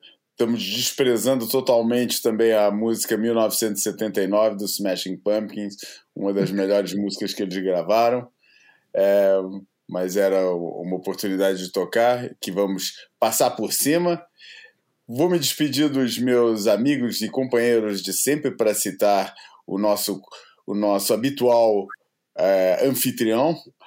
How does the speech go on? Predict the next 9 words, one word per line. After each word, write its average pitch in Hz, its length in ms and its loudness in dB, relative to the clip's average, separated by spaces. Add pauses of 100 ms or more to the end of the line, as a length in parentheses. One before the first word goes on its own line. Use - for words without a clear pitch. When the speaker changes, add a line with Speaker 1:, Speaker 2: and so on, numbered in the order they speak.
(540)
Speaker 1:
É, 113 840 4 (560)
vamos 131 160 -2
começar 156 300 2
pelo 156 180 2
Bruno. 175 320 4
Bruno, 180 480 2 (1300)
um 139 100 2
abraço, 156 540 4
cara. - 200 -6